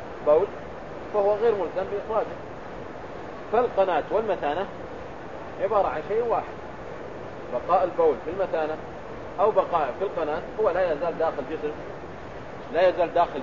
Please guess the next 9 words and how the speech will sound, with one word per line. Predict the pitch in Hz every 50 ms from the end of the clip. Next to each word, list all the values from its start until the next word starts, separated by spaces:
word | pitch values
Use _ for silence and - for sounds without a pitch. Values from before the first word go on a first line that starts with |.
| -
جسم | 151 156 - 175 175 - - -
الإنسان، | 147 156 160 151 135 120 131 113 110 113 110 - - - - - - - -
وليس | 196 226 233 208 - 180
مأمورا | 165 170 - - 180 160 147 160 165 - - - - - - - - - - - - - - - - -
بإخراجه، | 165 175 160 - 151 143 139 139 131 131 117 - - - - - - -
وليس | 143 151 151 - 147 123
مأمورا | 127 123 131 160 180 180
بإخراجه. | 156 143 131 - - 113 101 95 - - - -
إذن | 151 156 156 165 185